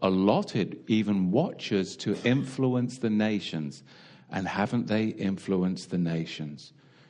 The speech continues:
In Job thirty-eight, verse seven, it is written, "When the morning stars sang together and all the sons of Elohim shouted for joy."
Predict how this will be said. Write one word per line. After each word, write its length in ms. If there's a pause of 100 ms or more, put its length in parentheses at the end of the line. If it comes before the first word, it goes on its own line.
In 180
Job 420
thirty-eight, 760
verse 360
seven, 340
it 140
is 120
written, 540 (460)
"When 180
the 120
morning 600
stars 640
sang 840 (680)
together 840
and 200
all 260
the 140
sons 560
of 160
Elohim 560
shouted 760 (420)
for 260
joy." 720